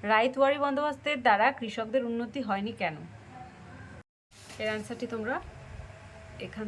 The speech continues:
থেকে এই পয়েন্টগুলো দিয়ে দেবে, এক, দুই, তিন, চার, ওকে, এখান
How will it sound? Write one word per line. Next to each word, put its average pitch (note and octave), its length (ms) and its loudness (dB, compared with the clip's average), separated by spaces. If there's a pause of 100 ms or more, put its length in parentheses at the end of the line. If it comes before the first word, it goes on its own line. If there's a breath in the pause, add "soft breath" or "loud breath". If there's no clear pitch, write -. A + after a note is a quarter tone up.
থেকে A3+ 200 -2 (760)
এই F#3+ 120 -6
পয়েন্টগুলো G3 480 -2
দিয়ে E3+ 180 -4
দেবে, D#3+ 140 -10 (1500)
এক, F#3+ 80 0 (140)
দুই, A3 140 0 (120)
তিন, G3+ 160 -4 (140)
চার, E3 160 -6 (180)
ওকে, C4+ 160 -4 (380)
এখান F#3 180 -10